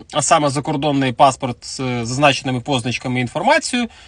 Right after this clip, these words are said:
які надають право на перетин кордону України. І так, щодо публікації правоохоронних органів Чернівецької області, коротко зачитаю.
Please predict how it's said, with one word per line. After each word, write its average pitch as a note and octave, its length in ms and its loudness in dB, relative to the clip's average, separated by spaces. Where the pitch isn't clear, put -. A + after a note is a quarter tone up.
які D3+ 200 -2
надають D3+ 460 0
право G#3+ 320 4
на C3+ 140 2
перетин D#3+ 600 0
кордону D3 420 -2
України. B2 520 -4
І F#3 80 -2
так, A#2+ 240 6
щодо E3 440 0
публікації D#3 540 0
правоохоронних C3+ 580 -2
органів C#3 420 0
Чернівецької C#3 640 -4
області, G3+ 680 -2
коротко F3 640 2
зачитаю. C#3 680 -4